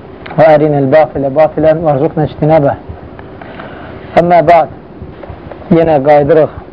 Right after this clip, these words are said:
şirk mövzusuna, şirkin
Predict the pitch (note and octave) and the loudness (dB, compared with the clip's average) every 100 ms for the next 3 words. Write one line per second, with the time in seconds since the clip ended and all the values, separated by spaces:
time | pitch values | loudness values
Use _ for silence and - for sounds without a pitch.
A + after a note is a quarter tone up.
0 | - - - - - - - - - E3 | -20 -20 -20 -20 -20 -20 -20 -10 -4 -2
1 | C#3+ - D#3 C#3 A#2+ A2 C#3 C3 C#3 C#3 | -2 -4 -4 -4 -6 -6 -4 -2 -2 -6
2 | - - - - - - - - - - | -18 -20 -18 -18 -18 -20 -20 -20 -20 -20
3 | - - - D#3 C3+ E3 | -20 -14 -2 -2 0 -2